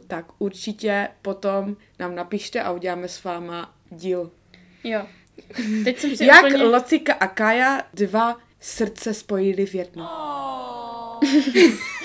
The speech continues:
Speaker 2: To bych chtěla jednou
Speaker 1: Bylo by
Speaker 2: docílit
Speaker 1: to
Speaker 2: v mém životě.
Speaker 1: Tamní seznamka nějaká.
Speaker 2: No, teď jsem si úplně uvědomila, že většinou to randičko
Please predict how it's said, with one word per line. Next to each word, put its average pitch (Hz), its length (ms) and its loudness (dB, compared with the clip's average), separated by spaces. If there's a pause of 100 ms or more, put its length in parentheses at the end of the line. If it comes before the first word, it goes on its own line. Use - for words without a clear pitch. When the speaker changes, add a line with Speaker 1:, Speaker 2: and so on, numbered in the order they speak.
(380)
Speaker 2:
To 247 80 -14
bych 226 140 -6
chtěla 196 360 -12 (540)
jednou 214 220 -4
Speaker 1:
Bylo 202 80 -4
by - 60 -2
Speaker 2:
docílit 208 320 -6
Speaker 1:
to 190 60 -8
Speaker 2:
v 196 40 -12
mém 190 200 -10
životě. 190 260 -14
Speaker 1:
Tamní 180 180 -6
seznamka 202 580 -8
nějaká. 180 300 -16 (440)
Speaker 2:
No, 254 480 0 (300)
teď 262 180 0
jsem 285 100 -4
si 294 180 -4
úplně 269 320 -2
uvědomila, 247 600 0
že 240 460 0
většinou 262 800 -2
to 254 140 -2
randičko 226 600 -4